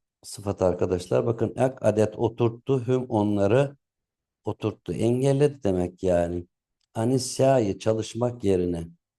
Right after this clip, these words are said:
E, littahriri, e, litah-, e, littahriri kurtarmak için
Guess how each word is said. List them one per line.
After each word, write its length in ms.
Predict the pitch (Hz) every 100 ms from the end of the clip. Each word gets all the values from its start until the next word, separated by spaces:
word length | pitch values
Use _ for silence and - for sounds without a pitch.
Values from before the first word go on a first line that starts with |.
| _ _ _ _ _ _ _ _ _
E, 200 | - 110
littahriri, 1120 | 110 117 - 117 110 117 127 120 98 120 - - _ -
e, 80 | 113 113 110 107
litah-, 460 | 107 107 113 101 -
e, 300 | - 107 101
littahriri 680 | 107 113 - 113 113 117 101
kurtarmak 760 | - 107 - 107 104 117 131 -
için 440 | - - 139 -